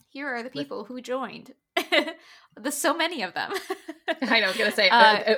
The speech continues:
Speaker 2: oh, glad
Speaker 1: yeah.
Speaker 2: we're not
Speaker 1: It's
Speaker 2: living
Speaker 1: gonna
Speaker 2: off
Speaker 1: take
Speaker 2: the,
Speaker 1: a
Speaker 2: this, uh, seven dollars. <laughs>
Speaker 1: <laughs>
Speaker 2: Though we appreciate those seven dollars,
Speaker 1: But,
Speaker 2: we really
Speaker 1: yeah,
Speaker 2: do.
Speaker 1: we really appreciate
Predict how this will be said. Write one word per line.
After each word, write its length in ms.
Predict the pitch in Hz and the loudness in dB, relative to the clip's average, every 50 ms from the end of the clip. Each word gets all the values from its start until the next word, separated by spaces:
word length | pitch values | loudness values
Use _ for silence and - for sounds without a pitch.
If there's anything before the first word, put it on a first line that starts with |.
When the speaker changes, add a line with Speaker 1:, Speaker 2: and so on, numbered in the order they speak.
| - - - | 0 0 0
Speaker 2:
oh, 100 | 196 220 | 0 0
glad 140 | 208 - - - | 0 -2 -4 -2
Speaker 1:
yeah. 260 | 311 - 202 208 208 | 2 4 4 4 4
Speaker 2:
we're 80 | 208 208 | 2 0
not 220 | 180 170 175 185 | 0 2 0 0
Speaker 1:
It's 80 | 190 190 | 0 0
Speaker 2:
living 180 | 202 208 226 | -2 0 2
Speaker 1:
gonna 100 | 277 247 254 | 2 2 2
Speaker 2:
off 40 | |
Speaker 1:
take 160 | - 240 220 226 | 0 0 2 2
Speaker 2:
the, 140 | 226 220 | 2 2
Speaker 1:
a 20 | - | 4
Speaker 2:
this, 260 | 202 220 214 214 - | 2 0 0 0 2
uh, 220 | 214 202 202 190 | 2 2 2 2
seven 340 | - - - 180 190 196 190 | 0 -2 -4 -2 -2 -2 -2
dollars. 580 | 180 180 180 185 208 220 247 262 254 269 349 349 - | -2 0 0 0 0 0 0 -2 -2 -2 -4 -2 2
<laughs> 60 | 466 494 508 - 508 453 453 - 453 440 440 - - | 4 4 4 4 2 0 2 2 0 -2 -2 -2 -8
Speaker 1:
<laughs> 1800 | 294 - - - 311 302 - 440 415 - - 466 466 - - 453 453 - - 370 392 392 - - 339 339 - - - 320 - - 294 - _ | -8 -8 -6 -8 -6 -4 -2 -4 -4 -2 -2 -2 -2 -2 -4 -6 -6 -6 -6 -8 -8 -8 -8 -10 -12 -12 -12 -14 -18 -16 -16 -18 -20 -8 _
Speaker 2:
Though 120 | - 180 175 | 0 2 2
we 80 | 185 | 2
appreciate 500 | 196 196 190 202 196 - - 160 143 151 | 0 -2 -2 -4 -6 -8 -8 -8 -8 -8
those 140 | 151 143 143 | -8 -8 -8
seven 240 | - 147 135 147 147 | -8 -8 -8 -8 0
dollars, 280 | 143 214 311 - 147 - | 4 6 6 6 4 0
Speaker 1:
But, 100 | 156 156 | -6 -8
Speaker 2:
we 60 | 139 | -6
really 200 | 147 151 151 254 | -6 -4 0 2
Speaker 1:
yeah, 140 | 247 214 180 | 2 2 2
Speaker 2:
do. 80 | 151 | 2
Speaker 1:
we 100 | 285 285 | 0 -2
really 600 | 262 226 214 214 233 254 254 247 262 269 262 247 | -4 -6 -8 -8 -4 -2 0 0 0 -2 -2 -4
appreciate 880 | 226 233 247 - 269 240 220 240 233 - 202 190 175 175 175 - - | -4 -4 -6 -8 -8 -8 -6 -6 -6 -6 -6 -4 -4 -4 -6 -6 -8